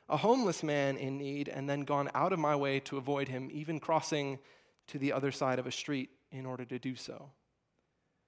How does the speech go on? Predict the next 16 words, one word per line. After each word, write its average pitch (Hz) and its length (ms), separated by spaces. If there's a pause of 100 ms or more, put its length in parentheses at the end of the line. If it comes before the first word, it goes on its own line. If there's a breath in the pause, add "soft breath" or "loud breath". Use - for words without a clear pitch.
(460)
Lately, 160 420
though, 147 540
I 156 120
would 190 160
say 170 260
that 151 220
my 151 260
experience 151 640
is 143 100
more 147 160
closely 147 540
aligned 135 560 (480 soft breath)
with 139 160
the 147 100
wounded 131 300
man. - 340